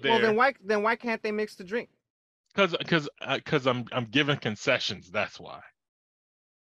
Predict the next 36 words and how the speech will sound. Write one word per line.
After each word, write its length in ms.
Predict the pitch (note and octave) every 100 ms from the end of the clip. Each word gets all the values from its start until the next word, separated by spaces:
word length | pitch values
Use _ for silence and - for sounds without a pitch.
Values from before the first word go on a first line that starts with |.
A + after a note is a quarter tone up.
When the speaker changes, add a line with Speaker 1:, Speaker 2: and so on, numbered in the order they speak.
| _ _ _ _ - - _ _ _ _ _ A#3
Speaker 1:
But 120 | G#3+
I 60 |
mean, 240 | G#3 A3 A3
i-, 40 |
if 320 | G#3+ G#3 G3+
you 140 | G#3+ B3
just 220 | B3 -
said 400 | C4 C#4 A#3 F3
they 120 | G3+
could 100 | -
Speaker 2:
Look, 80 | E3+
Speaker 1:
die 100 | G#3+
Speaker 2:
you 60 | A3+
Speaker 1:
for 20 |
Speaker 2:
can 100 | G3
Speaker 1:
their 60 |
Speaker 2:
put 120 | A3 A3+
the 40 |
Speaker 1:
country, 220 | C4+ B3
they 60 | G#3
Speaker 2:
tip 80 | G3+
Speaker 1:
can 100 | F3
Speaker 2:
in, 80 | D#3
Speaker 1:
s- 60 |
Speaker 2:
you 60 | D3
can't 260 | F3 F3
put 120 | - D#3+
it 80 |
all 140 | D3+ C#3+
the 60 |
way 200 | B2 A#2+
in. 100 | G2
That's 200 | G2 G#2+
what 100 | A2
I'm 100 | F#2+
saying. 240 | - F2